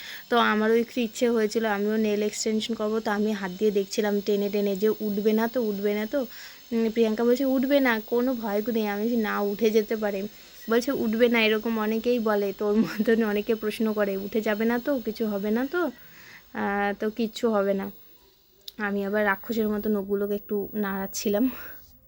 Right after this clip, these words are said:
<laughs> একটু ঢং করছিলাম। আহ, যাই হোক, উম, তারপরে ও খুব সুন্দরভাবে করে দিয়েছে, আহ, সমস্তটা। তারপরে, উম, একটু ঘষছিল ও হাতের ইটা,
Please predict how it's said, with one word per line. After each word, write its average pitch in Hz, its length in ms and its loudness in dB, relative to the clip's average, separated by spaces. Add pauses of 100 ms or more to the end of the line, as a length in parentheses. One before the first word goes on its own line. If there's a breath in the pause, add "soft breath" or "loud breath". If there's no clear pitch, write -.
(140)
<laughs> 359 480 -6
একটু 226 220 -2
ঢং 220 300 0
করছিলাম। 220 560 -6 (800 loud breath)
আহ, 214 420 -2
যাই 214 220 2
হোক, 240 120 -2 (100)
উম, 214 340 -2
তারপরে 208 440 -2
ও 214 120 -2
খুব - 200 -18
সুন্দরভাবে 233 600 2
করে 214 280 0
দিয়েছে, 208 380 0
আহ, 208 760 -8
সমস্তটা। 208 680 -4 (440 loud breath)
তারপরে, 208 460 -2
উম, 202 760 -4
একটু 220 240 -6
ঘষছিল 214 580 0
ও 214 300 -2
হাতের 196 420 -8
ইটা, 202 280 -6